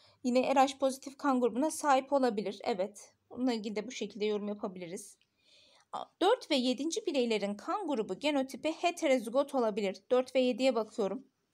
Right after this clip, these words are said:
Dört ve yedi, yedinci bireyler arkadaşlar, kan grupları genotipi heterozigot olabilir. Evet, mesela bu ne olabilir? B sıfır olabilir.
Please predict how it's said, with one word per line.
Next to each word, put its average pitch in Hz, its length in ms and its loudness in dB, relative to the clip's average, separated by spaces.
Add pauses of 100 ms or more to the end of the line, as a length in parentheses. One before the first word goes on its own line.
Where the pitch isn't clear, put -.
(480)
Dört 285 280 6
ve 311 40 0
yedi, 294 440 -6
yedinci 262 480 -2
bireyler 214 360 0
arkadaşlar, 208 760 -4
kan 311 280 0
grupları 214 500 -6
genotipi 247 500 -4
heterozigot 277 540 -4
olabilir. 240 280 -2
Evet, 214 240 -2
mesela 240 440 -2
bu 262 160 2
ne 285 60 2
olabilir? 226 520 -2
B 240 160 0
sıfır 247 280 -8
olabilir. 180 640 -6